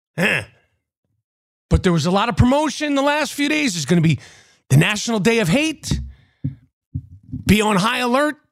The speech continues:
Keep your head on a swivel. As I always say, I, I don't care what the F B I is saying or not saying.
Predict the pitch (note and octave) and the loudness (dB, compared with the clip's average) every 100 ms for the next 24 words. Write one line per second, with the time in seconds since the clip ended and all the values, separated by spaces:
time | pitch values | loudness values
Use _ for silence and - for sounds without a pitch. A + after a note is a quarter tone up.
0 | _ _ - A#3 - F#3+ F#3+ A#3 A#3 A3+ | _ _ -2 -2 2 2 4 2 0 0
1 | - G#3 B3+ D4+ F#3 F3+ A#3 D4+ E4 - | -2 -2 0 0 -2 -2 -2 -2 -2 -4
2 | B3+ - A#3 B3+ C4 C#4 B3+ A3 G#3+ - | -4 -4 -2 0 0 -2 0 0 0 0
3 | F3+ D3 E3 E3 D3+ C3 - F#3 D#3 C3+ | -2 -2 0 0 0 -4 -2 -2 0 0
4 | C#3+ - C#3 G2 | -2 -4 -6 -8